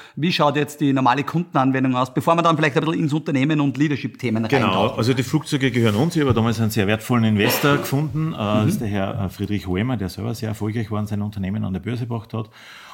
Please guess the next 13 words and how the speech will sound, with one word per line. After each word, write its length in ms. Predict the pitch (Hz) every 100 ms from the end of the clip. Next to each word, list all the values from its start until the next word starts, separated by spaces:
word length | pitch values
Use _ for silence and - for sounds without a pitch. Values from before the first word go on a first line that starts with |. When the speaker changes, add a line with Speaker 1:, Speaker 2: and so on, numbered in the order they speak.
| -
Speaker 2:
Und 320 | 120 117 117
an 360 | - 107 113 110
mich 340 | 135 131 139
und, 380 | 120 120 113 -
äh, 200 | 113 110
die 200 | 113 110
Idee 440 | 104 98 131 131
von 280 | 123 - 107
Stunde 280 | - 120 113
Null 360 | 110 135 131
weg, 260 | 120 107 -
äh, 60 | -
äh, 640 | 95 90 98 - 90 87